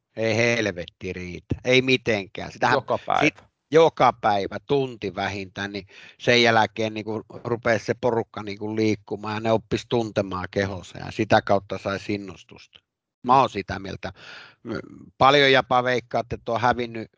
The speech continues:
Speaker 1: lopettanut esimerkiksi kiekkoilijoita, futareita, ihan mitä tahansa urheilijoita sen takia, että koska alkutekijöissä ollaan menty niin väärälle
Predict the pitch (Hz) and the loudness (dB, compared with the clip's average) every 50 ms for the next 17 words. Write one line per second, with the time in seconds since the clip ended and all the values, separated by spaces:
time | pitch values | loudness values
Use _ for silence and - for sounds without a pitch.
0 | _ _ 135 135 135 - 143 127 - - _ 110 104 104 101 98 - 110 - - | _ _ 0 0 0 2 0 -2 -2 -2 _ -8 -8 -8 -8 -8 -8 -10 -6 -8
1 | 113 104 104 101 101 - - - 98 - - - _ _ - - - - _ _ | -6 -6 -6 -6 -8 -8 -10 -14 -14 -14 -14 -20 _ _ -20 -20 -20 -20 _ _
2 | - - 120 110 104 - _ - 104 98 98 92 - - - - 120 - - 101 | -2 2 2 2 2 0 _ -10 -8 -6 -6 -8 -10 -14 -12 -12 -8 -6 -4 -4
3 | 98 98 95 92 - - - - 175 147 127 127 113 107 107 98 - 98 - - | -2 -2 -4 -6 -8 -12 -2 2 4 4 6 4 2 0 -4 -6 -8 -8 -6 -8
4 | 98 92 101 95 - - - - 107 101 95 - 101 90 95 95 95 - 92 - | -8 -6 -6 -6 -6 -10 -12 -12 -12 -12 -10 -10 -10 -10 -10 -14 -12 -14 -16 -4
5 | - 120 107 104 98 101 - - - 92 90 - - 98 - 98 95 - - 107 | -2 -2 -2 -2 -6 -8 -8 -6 -8 -8 -8 -8 -12 -12 -12 -12 -14 -6 -4 -4
6 | 101 95 - - - - - - - - 107 107 104 - - - - 92 90 - | -4 -4 -6 -16 -20 -20 -20 -14 0 2 4 4 4 0 -4 -12 -12 -12 -12 -10
7 | 90 92 92 90 - - 95 98 98 98 98 98 98 95 101 101 104 104 104 101 | -10 -10 -10 -10 -10 -8 -6 -4 -4 -6 -6 -8 -10 -12 -12 -12 -8 -6 -6 0
8 | 95 104 101 95 98 90 92 | 2 4 4 4 2 0 -2